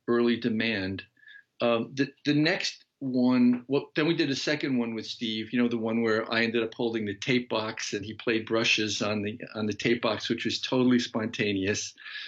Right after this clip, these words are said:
But the, the sec-, the, the second Gadd video, um, you know, hit, hit hard, and that was more playing.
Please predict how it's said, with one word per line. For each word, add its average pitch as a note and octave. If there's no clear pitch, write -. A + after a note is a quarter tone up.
But A2
the, A2+
the C3+
sec-, D3
the, D3
the -
second D3
Gadd A2+
video, A2+
um, G#2+
you A#2
know, A2
hit, B2+
hit B2+
hard, A2
and G#2+
that A2+
was B2
more A2+
playing. A#2+